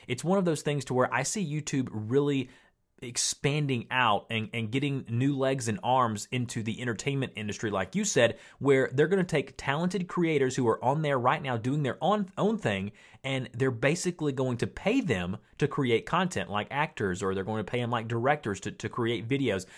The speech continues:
So I see a lot of change, a lot of maturity coming to YouTube in the next few years. So I completely agree with you there.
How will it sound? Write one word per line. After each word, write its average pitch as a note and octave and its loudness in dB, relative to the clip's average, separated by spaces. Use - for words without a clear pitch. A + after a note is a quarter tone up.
So C#3+ 4
I F#3+ 8
see G#3+ -2
a C#3+ 2
lot A#2 2
of D3+ -6
change, G#2+ -4
a A2 -2
lot A#2 0
of B2 0
maturity A#2 0
coming C3+ 0
to A#2 -4
YouTube A2 -2
in A2+ -6
the A2+ -2
next G#2+ -4
few A2 -4
years. G2 -2
So G2 0
I C3 2
completely A#2 -2
agree A2+ -2
with G#2 -2
you G2+ 0
there. F#2 0